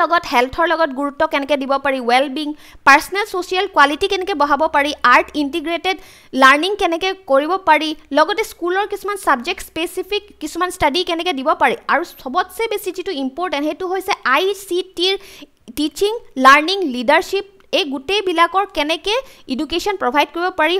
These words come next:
হলিষ্টিক ডেভেলপমেণ্ট কৰিব পাৰি, তাৰ ওপৰত নিষ্ঠা প্ৰগ্ৰেমে গুৰুত্ব দিয়ে। এতিয়া আই চি টি মানে কি হয়? আ, ইয়াত হৈছে ইনফৰমেশ্যন এণ্ড কমিউনিকেশ্যন টেকন'লজিৰ যিমানবিলাক ব্যৱহাৰ, তাৰমানে অনলাইনৰ যিটো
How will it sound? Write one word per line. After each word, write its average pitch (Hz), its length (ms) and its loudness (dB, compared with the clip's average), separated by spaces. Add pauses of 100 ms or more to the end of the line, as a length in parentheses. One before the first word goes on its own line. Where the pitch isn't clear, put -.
হলিষ্টিক 262 480 -4
ডেভেলপমেণ্ট 277 420 0 (100)
কৰিব 254 200 0 (120)
পাৰি, 370 140 0 (120)
তাৰ 247 200 4
ওপৰত 330 220 0 (120)
নিষ্ঠা 285 280 -2 (100)
প্ৰগ্ৰেমে 233 320 0 (100)
গুৰুত্ব 208 320 -4
দিয়ে। 180 120 -4 (420)
এতিয়া 453 180 2 (160)
আই 415 160 2
চি 440 160 2
টি 427 160 0
মানে 403 240 -4
কি 359 160 -2
হয়? 311 180 2 (520)
আ, 262 80 6 (320)
ইয়াত 339 240 4
হৈছে 392 220 -2 (140)
ইনফৰমেশ্যন 370 540 -4
এণ্ড 392 180 -6
কমিউনিকেশ্যন 311 580 -2
টেকন'লজিৰ 311 640 -2
যিমানবিলাক 302 520 0 (120)
ব্যৱহাৰ, 240 380 2 (120)
তাৰমানে 311 300 4 (160)
অনলাইনৰ 349 500 0 (680)
যিটো 294 200 -6